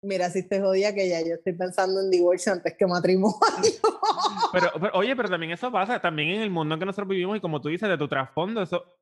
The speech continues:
Speaker 2: uno sabe que eso es una posibilidad, como que por más que queramos
Speaker 1: Claro.
Speaker 2: romantizar la experiencia, no deja de ser una posibilidad, entonces hay que también pensar en eso, aunque quizás esto no es la parte más bonita en la que tú debes pensar, porque tú no debes casarte con alguien pensando,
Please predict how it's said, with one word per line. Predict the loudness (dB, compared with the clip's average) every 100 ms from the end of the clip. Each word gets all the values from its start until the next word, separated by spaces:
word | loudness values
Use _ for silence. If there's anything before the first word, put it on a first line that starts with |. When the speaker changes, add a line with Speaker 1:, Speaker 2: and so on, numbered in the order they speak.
| _ -12 -4
Speaker 2:
uno | -2 0
sabe | 0 0 -2
que |
eso | -2
es | -2
una | -4
posibilidad, | -4 -4 -4 -2 -2 -2
como | -4 -4
que | -6 -6 _ _
por | -2 -2
más | 0 0 -2
que | -4
queramos | -2 0 0
Speaker 1:
Claro. | 0 0
Speaker 2:
romantizar | -2 -2 -4 -2
la | -2
experiencia, | -2 -2 -2 -4 -2 0 0 -2 _ _ -4
no | 2 4
deja | 4 2
de | 2
ser | 0
una | -2 -2
posibilidad, | -4 -4 -4 -2 0 0
entonces | -2 -4 -4
hay | -2
que | -2
también | -2 -2 -4
pensar | -4 -2 -2
en | -4
eso, | -6 -2
aunque | -2 -4 -8
quizás | -4 -2
esto | -2
no | -2
es | 0
la | 0
parte | -2 -2
más | -2
bonita | -2 -2 0 0 0
en | -2
la | -2
que | -2
tú |
debes | -4 -2
pensar, | -4 -4 -4 -4
porque | -4
tú | -4 -2
no | 0
debes | 0 0
casarte | -2 -4 0
con | 0
alguien | 0 -2
pensando, | -2 -2 -2 0 -2 -4